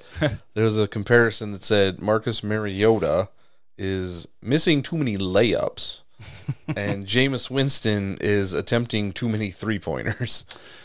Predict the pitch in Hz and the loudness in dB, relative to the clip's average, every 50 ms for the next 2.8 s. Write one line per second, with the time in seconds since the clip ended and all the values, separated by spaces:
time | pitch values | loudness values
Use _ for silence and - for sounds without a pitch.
0 | - - - - - - - - - - 165 175 180 185 175 175 175 165 151 143 | -20 -20 -20 -20 -20 -20 -20 -20 -2 2 2 4 4 6 4 4 4 4 2 2
1 | - - 143 127 107 101 95 92 98 98 110 107 110 110 117 120 120 131 135 139 | 2 0 0 0 0 0 -4 -6 -6 -4 -4 -4 -2 -2 -4 -4 -2 -2 -4 -2
2 | - 156 151 143 - 165 160 147 117 107 107 98 95 95 107 110 | 0 -2 -2 -2 -2 -6 -6 -4 -4 -2 -2 -2 -2 -4 -6 -8